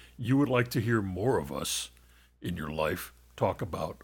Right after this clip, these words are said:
other things like television shows and music and food and art and politics, and we have a bunch of other, if you'd like to hear us talk about old movies,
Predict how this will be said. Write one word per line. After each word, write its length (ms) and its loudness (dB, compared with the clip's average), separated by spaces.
other 320 -2
things 540 -4
like 180 -10
television 540 -4
shows 560 -6
and 440 -2
music 640 0
and 220 -8
food 640 2
and 340 -4
art 340 -2
and 400 -6
politics, 600 2
and 220 -8
we 220 2
have 120 8
a 60 4
bunch 300 4
of 120 2
other, 320 0
if 80 0
you'd 80 4
like 120 8
to 80 4
hear 120 10
us 80 6
talk 180 4
about 240 2
old 300 0
movies, 560 -2